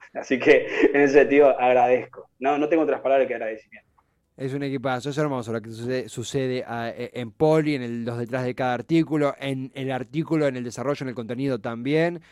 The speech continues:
Speaker 2: Así que recomendamos, obviamente, Poli al whisky en politólogos al whisky punto com, Poli al whisky en redes, ya lo hemos arrobado ahí en los, en la cuenta de Cítrica. Ahí vemos también el Instagram, eh, eh, a, reluciente, a pleno.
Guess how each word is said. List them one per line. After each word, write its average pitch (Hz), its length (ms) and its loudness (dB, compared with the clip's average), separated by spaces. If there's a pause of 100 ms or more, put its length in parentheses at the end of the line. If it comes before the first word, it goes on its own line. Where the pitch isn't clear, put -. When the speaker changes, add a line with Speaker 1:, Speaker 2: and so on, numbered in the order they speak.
(180)
Speaker 2:
Así 120 320 -8
que 139 300 -2
recomendamos, 143 960 -2
obviamente, 135 560 0
Poli 175 380 2
al 135 80 0
whisky 127 520 -6
en 117 380 -8 (140)
politólogos 165 440 0
al 143 60 -2
whisky 143 180 -4
punto 131 280 -6
com, 156 240 2 (280)
Poli 165 220 2
al 143 100 0
whisky 139 440 -6
en 120 180 -10
redes, 156 420 0
ya 143 80 -6
lo 143 80 -2
hemos 135 220 -8
arrobado 127 340 0
ahí 131 140 -2
en 120 140 -6
los, 110 320 -8
en 120 100 -10
la 110 100 -8
cuenta 120 300 -6
de 110 120 -6
Cítrica. 139 540 -4 (200)
Ahí 131 140 -4
vemos 123 200 -6
también 127 300 -6
el 123 220 -6
Instagram, 131 680 -4 (280)
eh, 107 360 -6
eh, 120 240 -4
a, 117 240 -4
reluciente, 131 680 -2
a 123 80 -2
pleno. 156 400 -2